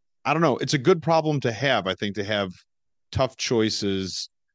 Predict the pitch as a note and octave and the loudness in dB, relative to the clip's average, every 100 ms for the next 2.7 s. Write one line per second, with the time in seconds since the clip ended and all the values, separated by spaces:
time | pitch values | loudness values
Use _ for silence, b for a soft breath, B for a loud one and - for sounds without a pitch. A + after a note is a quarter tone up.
0 | _ _ _ _ - G2+ E2+ E2 G2+ G#2+ | _ _ _ _ -4 -2 -2 -2 0 0
1 | - F2 - - D#2+ D2+ - D#2 D#2 - | -2 -4 -6 -8 -6 -6 -8 -12 -10 -12
2 | - - _ _ G#2 F#2+ | -14 -18 _ _ -2 -2